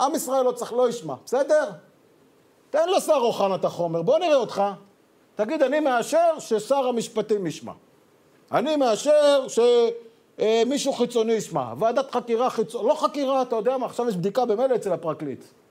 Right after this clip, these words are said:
תגיד, "אני מאשר שמישהו ניטרלי",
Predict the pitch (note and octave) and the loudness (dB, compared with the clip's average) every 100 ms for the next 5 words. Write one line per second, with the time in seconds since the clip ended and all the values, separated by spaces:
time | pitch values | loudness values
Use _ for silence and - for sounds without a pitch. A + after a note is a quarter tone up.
0 | _ _ _ _ - B3 D#4 C4+ E4+ E4+ | _ _ _ _ -6 -2 0 0 0 -2
1 | C#4+ - D#4 A3 - D4 C#4 - B3 D#4 | -2 -2 -4 -6 -2 0 0 -6 -6 -6
2 | C#4+ E4 D#4+ C#4 - _ _ _ - C4 | -4 -2 -4 -4 -10 _ _ _ -6 -4
3 | C#4+ C4+ D4 D#4 D4 F#3 | -4 -2 -2 0 -2 -4